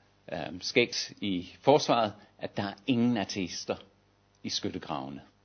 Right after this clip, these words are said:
Fordi der ved man, at man er meget, meget lille. Og hvad sker der, hvis mit liv bliver taget fra mig i dag?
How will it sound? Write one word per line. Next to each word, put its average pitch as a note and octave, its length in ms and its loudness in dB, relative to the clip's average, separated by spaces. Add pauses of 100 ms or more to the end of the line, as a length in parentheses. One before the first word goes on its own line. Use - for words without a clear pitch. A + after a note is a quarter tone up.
(540)
Fordi - 460 -6
der G#2+ 80 2
ved A2+ 260 4
man, D#2+ 360 -4
at - 100 -12
man E2+ 120 -2
er D2+ 60 -4
meget, E2+ 360 -2
meget E2 220 -2
lille. D#2+ 340 -10 (580)
Og G2 80 -6
hvad F2 140 -4
sker - 320 -6
der, - 120 -10 (360)
hvis - 220 -8
mit F2 160 -8
liv E2+ 220 -6 (460)
bliver D#2 180 -10
taget - 260 -8
fra E2 180 -8
mig C#2+ 200 -6
i C#2 40 -10
dag? - 300 -14